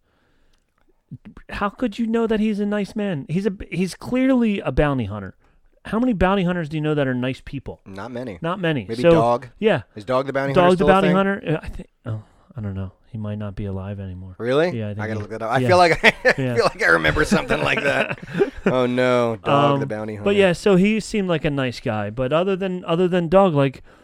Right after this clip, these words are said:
Speaker 1: if you invite a bounty hunter into your, into your village, he's there to protect you. He's not, like, the super nice guy. Now, o-, obviously, he seems to turn out to be a nice guy, but, you know, uh,
Speaker 2: Dog the bounty hunter's alive.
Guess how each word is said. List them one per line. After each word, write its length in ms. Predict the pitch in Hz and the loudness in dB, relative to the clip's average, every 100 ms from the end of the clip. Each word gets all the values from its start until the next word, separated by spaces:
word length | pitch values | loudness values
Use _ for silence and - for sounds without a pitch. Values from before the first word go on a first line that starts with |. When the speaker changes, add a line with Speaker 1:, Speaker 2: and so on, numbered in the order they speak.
| _ _ _ _ _ _ - - - | _ _ _ _ _ _ -20 -20 -10
Speaker 1:
if 180 | 185 | -4
you 160 | 160 240 | 2 4
invite 280 | 208 190 190 | 6 6 6
a 60 | |
bounty 260 | 165 170 185 | 6 4 4
hunter 280 | 165 160 151 | 0 0 0
into 280 | 147 139 147 | -2 -2 0
your, 220 | 139 131 | 0 0
into 340 | - 143 - | -2 -6 -2
your 100 | 139 | 0
village, 600 | 117 135 147 120 110 117 - | 2 2 2 0 -4 -14 -14
he's 320 | - 135 131 | -8 -6 -4
there 240 | 131 151 151 | -2 0 -2
to 120 | - | -6
protect 480 | 131 120 - 147 - | -6 -6 -6 -6 -4
you. 120 | 113 | -4
He's 120 | 110 | -2
not, 220 | 131 131 - | -4 -4 -4
like, 200 | 127 - | -6 -6
the 100 | 135 | -8
super 300 | - 151 143 | -8 -6 -4
nice 260 | 143 127 | -4 -6
guy. 220 | 160 156 | -6 -6
Now, 220 | 117 143 156 | -4 -4 -4
o-, 360 | 160 165 - | -6 -8 -8
obviously, 400 | - 175 175 156 | -10 -8 -6 -6
he 40 | 135 | -6
seems 260 | 151 123 | -6 -8
to 40 | 120 | -10
turn 280 | - 147 | -6 -4
out 160 | 131 131 | -4 -4
to 80 | 123 | -4
be 180 | 135 165 | -2 -2
a 60 | |
nice 260 | 117 101 - | -2 -4 -6
guy, 240 | 110 98 | -6 -6
but, 300 | 98 117 113 _ _ _ _ _ | -2 -4 -4 _ _ _ _ _
you 80 | 143 | -6
know, 220 | 131 127 | -4 -2
uh, 60 | 135 | -2
Speaker 2:
Dog 260 | - 160 - | 4 4 4
the 80 | |
bounty 220 | 165 165 139 | 0 0 0
hunter's 180 | 127 | -2
alive. 400 | 107 104 95 82 | -4 -6 -8 -12